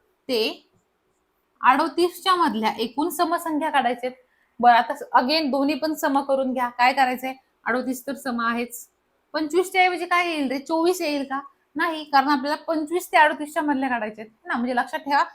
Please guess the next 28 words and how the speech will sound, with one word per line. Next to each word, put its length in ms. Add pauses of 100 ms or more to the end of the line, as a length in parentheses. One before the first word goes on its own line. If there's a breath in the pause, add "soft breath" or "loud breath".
(220 loud breath)
पहिल्या 260
संख्येच्या 400
पुढची 280
संख्या 300
आपण 180
घेतो 380 (180)
आणि 140
शेवटच्या 360
संख्येच्या 360
अलीकडची, 500 (100)
जर 100
ही 120
विषम 320
असेल 280 (260)
तर. 200 (500)
मग 120
आता 200
कोणती 360
संख्या 240
येईल 240
रे? 80
सव्वीस, 640 (120)
बरोबर? 300 (380)
सव्वीस 440
ही 80
समसंख्या 500
आपण 300
घेणार. 320